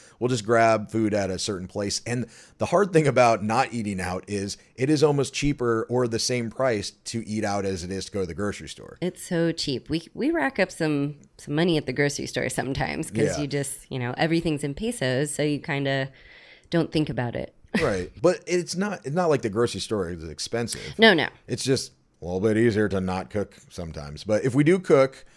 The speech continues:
Speaker 1: uh, a lot of times we'll just grab some chicken breasts, throw 'em in the air fryer, get some veggies,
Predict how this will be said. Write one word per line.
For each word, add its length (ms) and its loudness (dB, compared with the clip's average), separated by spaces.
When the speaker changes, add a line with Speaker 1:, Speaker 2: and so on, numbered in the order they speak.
Speaker 1:
uh, 280 0
a 60 2
lot 120 4
of 60 0
times 180 4
we'll 80 4
just 140 0
grab 200 6
some 120 -2
chicken 320 2
breasts, 340 4
throw 140 2
'em 80 2
in 40 0
the 120 2
air 160 4
fryer, 720 4
get 140 0
some 140 -4
veggies, 460 2